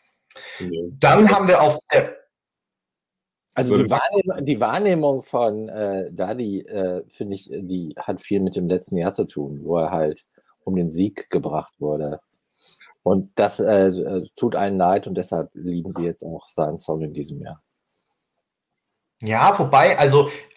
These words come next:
Speaker 2: eigentlich ist es ja gar nicht so. Also ich finde, dafür kriegt,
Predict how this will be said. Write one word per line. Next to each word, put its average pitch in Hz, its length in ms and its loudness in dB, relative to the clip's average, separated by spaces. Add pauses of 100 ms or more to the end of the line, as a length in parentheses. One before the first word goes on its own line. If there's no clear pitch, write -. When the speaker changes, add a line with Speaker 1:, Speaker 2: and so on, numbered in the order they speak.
(120)
Speaker 2:
eigentlich 180 460 0
ist 202 100 4
es 254 160 2
ja 107 100 4
gar 90 240 -2
nicht 95 200 -6
so. 82 260 -2
Also 107 220 -4
ich - 120 -4
finde, 139 200 -2
dafür 196 420 4
kriegt, - 380 -6